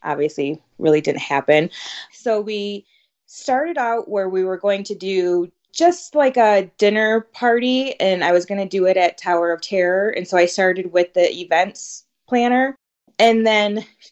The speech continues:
just how Disney works, I just snowballed.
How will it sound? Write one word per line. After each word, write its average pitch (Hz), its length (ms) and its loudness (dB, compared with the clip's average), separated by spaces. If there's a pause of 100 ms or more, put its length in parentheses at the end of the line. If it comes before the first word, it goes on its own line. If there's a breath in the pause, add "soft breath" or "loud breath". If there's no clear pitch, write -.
just - 480 -4
how 180 160 2
Disney 175 340 0
works, 170 360 2
I 156 140 2
just 160 520 -4 (200)
snowballed. 175 800 2